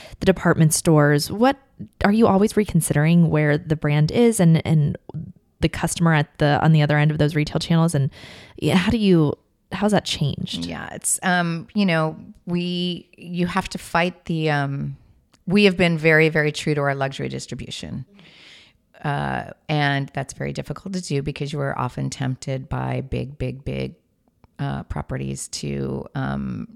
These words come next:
Speaker 2: take you on. And that means lots of dollar signs flashing in your eyes, as opposed to when you're in a luxury brand, there are not many dollars flashing in your eyes. <laughs> Note to self, if you didn't know that before.
Speaker 1: Right.
Speaker 2: <laughs>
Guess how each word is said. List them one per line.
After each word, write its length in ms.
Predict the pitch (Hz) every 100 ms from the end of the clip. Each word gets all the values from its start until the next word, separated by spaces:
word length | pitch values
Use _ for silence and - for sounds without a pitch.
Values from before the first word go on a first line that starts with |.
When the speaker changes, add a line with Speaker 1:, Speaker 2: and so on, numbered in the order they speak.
| _
Speaker 2:
take 300 | - 160 -
you 100 | 139
on. 260 | 131 131 131
And 300 | 131 131 127
that 180 | 135
means 380 | - 131 131 - -
lots 240 | 131 139
of 60 | 143
dollar 260 | 135 - 135
signs 320 | - 67 67
flashing 440 | - 58 - 65
in 100 | 65
your 120 | 60
eyes, 400 | 64 - - - - - -
as 120 | 143 143
opposed 340 | 139 123 -
to 80 | 139
when 180 | 131 131
you're 160 | 135
in 160 | 131 -
a 120 | 143 147
luxury 300 | 175 165 147
brand, 320 | 143 135 131
there 340 | 135 - - -
are 100 | 131
not 180 | -
many 180 | 143 135
dollars 380 | 127 127 - -
flashing 420 | - - - 127
in 100 | -
your 120 | -
eyes. 440 | 156 170 196 165 175 - - 214 247 -
<laughs> 480 | - - 339 320 190
Note 280 | 190 208
to 100 | 220
self, 320 | 220 202 170 170
if 120 | 156
you 120 | 160
didn't 320 | 165 180 190
know 140 | 185 180
that 180 | 170
before. 420 | 165 160 165 139 -
Speaker 1:
Right. 280 | 202 185 269
Speaker 2:
<laughs> 1000 | 311 311 302 269 311 247 208 240 208